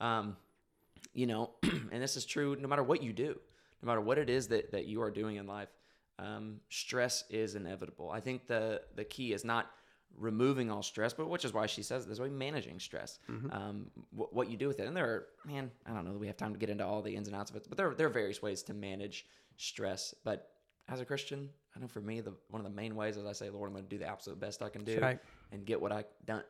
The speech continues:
Speaker 1: get done what I can get done.
Speaker 2: Yep.
Speaker 1: And, uh, and for the rest, I'm gonna just trust you."
Speaker 2: Yep.
Speaker 1: And, uh,
Speaker 2: And I'm gonna lay my head on the pillow at the end of the day and go, "Well, I did what I
Speaker 1: That's right.
Speaker 2: could. I,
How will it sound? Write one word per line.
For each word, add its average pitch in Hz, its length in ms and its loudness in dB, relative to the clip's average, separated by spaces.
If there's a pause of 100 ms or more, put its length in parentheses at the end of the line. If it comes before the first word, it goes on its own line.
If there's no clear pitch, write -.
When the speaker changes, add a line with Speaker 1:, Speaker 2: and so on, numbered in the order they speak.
(100)
Speaker 1:
get 139 160 6
done 135 180 6
what 120 120 4
I 120 80 6
can 123 140 -4
get 107 120 -2
done. 107 300 -2
Speaker 2:
Yep. 127 140 0 (200)
Speaker 1:
And, 117 180 0
uh, 117 380 2
and 117 360 -2 (240)
for 131 100 -2
the 113 80 2
rest, 127 340 4
I'm 113 100 -2
gonna 110 160 -2
just 104 220 -6
trust - 240 -2
you." 139 160 -2 (300)
Speaker 2:
Yep. 147 160 4
Speaker 1:
And, 104 100 -10
uh, 107 120 -10 (180)
Speaker 2:
And 123 100 8
I'm 120 60 8
gonna 110 160 8
lay 113 100 8
my 120 160 8
head 127 180 8
on 123 80 8
the 117 80 8
pillow 131 240 10
at 127 120 6
the 131 80 6
end 131 80 8
of 127 60 6
the 127 40 2
day 127 260 6
and 120 120 4
go, 113 160 4
"Well, 117 260 2 (240)
I 127 80 -4
did 117 140 0
what 117 160 4
I 120 340 4
Speaker 1:
That's - 160 -6
right. 151 240 12
Speaker 2:
could. - 260 0
I, 131 160 4